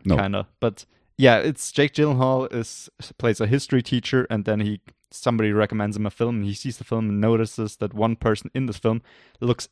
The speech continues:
Speaker 2: exactly like him, like,
Speaker 1: Mm-hmm.
Speaker 2: exactly like him. And he kinda looks him up and kinda starts, and then kinda finds this person, wants to meet him, and it turns out they're exactly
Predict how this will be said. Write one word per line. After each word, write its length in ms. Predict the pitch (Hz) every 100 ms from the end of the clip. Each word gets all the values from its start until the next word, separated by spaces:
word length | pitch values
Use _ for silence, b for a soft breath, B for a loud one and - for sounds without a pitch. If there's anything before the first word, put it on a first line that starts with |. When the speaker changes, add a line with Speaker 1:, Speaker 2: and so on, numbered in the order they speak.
| -
Speaker 2:
exactly 680 | 107 104 98 101 101 - 101
like 240 | 95 92 98
him, 160 | 92 -
like, 160 | 104
Speaker 1:
Mm-hmm. 120 | 95 107
Speaker 2:
exactly 600 | - 98 98 95 104 98
like 220 | 95 -
him. 100 | 101 b b b
And 100 | 120
he 80 | 120
kinda 320 | 123 107 104 -
looks 180 | 120 110
him 80 | 113
up 200 | 123 -
and 220 | 110 101
kinda 240 | - 107 98
starts, 560 | - 107 98 - - - _ _ _ -
and 100 | 104
then 160 | 98 _ -
kinda 160 | - 107
finds 280 | - 127 -
this 80 | 104
person, 500 | - 107 - 104 98 - _ _ -
wants 200 | 110 -
to 60 |
meet 160 | 120 120
him, 100 | 95 107
and 260 | 101 -
it 100 | -
turns 200 | - 117
out 140 | 107 98
they're 220 | 104 101
exactly 540 | 107 - 101 95 104